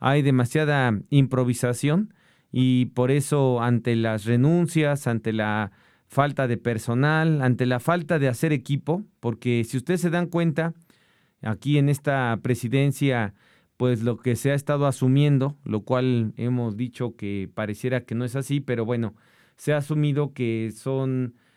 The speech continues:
eh, políticas de izquierda las que les dan preferencia sobre las políticas de derecha. Pareciera que no es así, hemos visto algunos ejemplos de que no,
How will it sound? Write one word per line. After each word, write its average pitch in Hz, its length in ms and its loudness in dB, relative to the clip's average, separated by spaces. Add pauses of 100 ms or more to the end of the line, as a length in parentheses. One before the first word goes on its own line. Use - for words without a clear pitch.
(140)
eh, 113 180 -4
políticas 135 640 -2
de 117 60 -4
izquierda 127 500 -4
las 113 180 -6
que - 140 -8
les 113 160 -4
dan 131 140 -4
preferencia 127 640 -4
sobre 113 280 -10
las 107 160 -10
políticas 113 520 -10
de 117 120 -10
derecha. 165 420 -6 (520)
Pareciera 117 440 2
que 127 120 2
no 131 100 6
es 131 120 4
así, 185 240 2
hemos 143 180 4
visto 139 240 0
algunos 127 400 2
ejemplos 123 480 2
de 107 140 2
que 110 160 2
no, 120 420 6